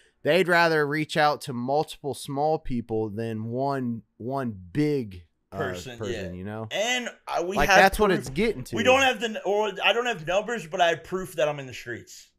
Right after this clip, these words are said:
Speaker 1: We <laughs> doesn't even matter about that.
Speaker 2: I,
Speaker 1: Like,
Speaker 2: like, I'm in the streets. I'm outside a lot.
Speaker 1: Yeah,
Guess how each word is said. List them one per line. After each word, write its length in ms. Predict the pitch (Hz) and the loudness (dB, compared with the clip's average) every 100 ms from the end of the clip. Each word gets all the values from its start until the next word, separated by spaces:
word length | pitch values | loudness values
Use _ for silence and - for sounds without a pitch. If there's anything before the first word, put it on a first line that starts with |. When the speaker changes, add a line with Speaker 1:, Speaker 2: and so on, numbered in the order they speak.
| _ | _
Speaker 1:
We 160 | 131 156 | 0 4
<laughs> 840 | - - 190 - - - - - | 4 4 4 2 -6 -14 -16 0
doesn't 300 | 175 254 226 | 4 6 6
even 160 | 233 220 | 4 4
matter 300 | 214 220 220 | 4 6 4
about 300 | 208 196 165 | 4 2 2
that. 280 | 202 202 135 | 2 4 4
Speaker 2:
I, 140 | 165 | 4
Speaker 1:
Like, 200 | 180 165 | 6 6
Speaker 2:
like, 20 | |
I'm 160 | 160 175 170 | 6 4 0
in 320 | 190 202 202 | -2 -2 -2
the 80 | 185 | -2
streets. 360 | - 175 170 165 | 0 -2 -2 -2
I'm 120 | 139 | -4
outside 760 | 123 139 - 151 120 117 110 - | -4 -6 -6 -2 0 -2 -4 -6
a 40 | 107 | -2
lot. 60 | |
Speaker 1:
Yeah, 340 | 120 120 85 | 2 0 -2